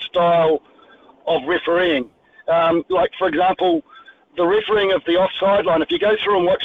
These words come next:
the whole game, the South Africa, the, the Northern Hemisphere seem to referee the offside line by the mass of the ruck, not by the last feet of the ruck.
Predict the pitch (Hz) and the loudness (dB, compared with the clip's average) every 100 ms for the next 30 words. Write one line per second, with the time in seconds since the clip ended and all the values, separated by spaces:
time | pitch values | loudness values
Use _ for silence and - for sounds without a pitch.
0 | - 143 175 156 180 180 147 147 - _ | -2 0 2 2 2 2 2 -2 -4 _
1 | _ _ - 156 196 185 196 202 - 196 | _ _ -8 -4 0 0 -2 -4 -4 -4
2 | - 175 190 - 170 202 233 214 180 202 | -2 -2 -2 -4 -2 0 2 0 0 0
3 | - 180 175 - 185 185 143 165 170 185 | -2 -2 -2 -2 -2 0 0 -2 -2 -4
4 | 180 208 214 190 185 175 - 180 180 170 | -2 -2 0 0 0 -2 -2 0 2 2
5 | 170 165 160 - - 185 170 160 160 180 | 0 0 -2 -6 -4 -2 0 0 0 -2
6 | 160 214 156 165 185 - 151 170 185 - | -2 -2 -2 0 0 -2 -2 0 -2 0
7 | 180 165 165 170 160 - 180 185 - 180 | 0 2 2 0 0 -2 -4 -4 -6 -2
8 | 170 190 - | 0 0 -2